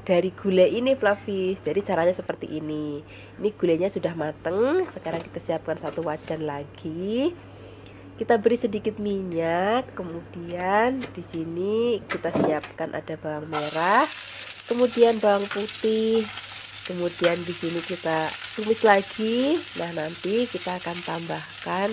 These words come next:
cabai rawit, boleh cabai rawit merah, boleh cabai rawit hijau ya. Kemudian kita tumis. Nah, wajannya di sini aku juga menggunakan wajannya dari Revan ya. Nah, kalau sudah wangi banget aromanya, baru kita akan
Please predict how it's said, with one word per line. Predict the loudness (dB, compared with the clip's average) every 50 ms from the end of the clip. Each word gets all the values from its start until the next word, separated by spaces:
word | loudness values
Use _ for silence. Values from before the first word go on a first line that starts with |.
| -4 -6 -4
cabai | -4 -2 -2 -2 -2 -2
rawit, | -2 -4 -4 -4 -4 -2 -2 -2 -2 -2 -6
boleh | -4 -4 -6 -6
cabai | -6 -6 -6 -4
rawit | -4 -4 -4 -4 -4
merah, | -4 -4 -4 -2 -2 -4 -4 -4
boleh | -4 -6 -4
cabai | -4 -6 -6 -6 -4 -4 -4
rawit | -4 -4 -6
hijau | -8 -8 -8 -8 -6 -6 -6 -4
ya. | -2 -4 -4 -4 -6 -10 -10 -10 -10 -10 -10 -10 -10 -10
Kemudian | -8 -2 -2 -2 0
kita | 2 0 0
tumis. | 0 0 -2 -4 0 2 2 2 2 0 -2 0
Nah, | 4 6 6
wajannya | 6 6 6 4 4 4
di | 2 2
sini | 0 0 0 0 0
aku | 0 0 -2
juga | 0 0 0
menggunakan | -2 0 -2 -2 -2 -2 -2 -4 -4 -4
wajannya | -4 -4 -4 -6 -6 -6 -6 -4 -2 -4 -2
dari | -2 -2 -2 -2 -2 -2 -2 0 2
Revan | 2 2 0 0 -2 -2 -2 0 0 0
ya. | 0 2 0 0 -2 -6 -10 -12 -12 -12 -12 -12 -12 -14 -14 -14 -10 -10
Nah, | -2
kalau | 2 2 4 4 2
sudah | 0 -2 -2 0 4 4 4 4 2 -2 -6 -12 -14 -14 -14 -14 -14 -10 0
wangi | 2 4 4 4 2 2 4
banget | 4 4 4 4 0 0
aromanya, | 0 0 0 0 0 0 2 0 0 0
baru | 0 0 2 2 2 2
kita | 2 0 0 0 2
akan | 2 2 0 0 -2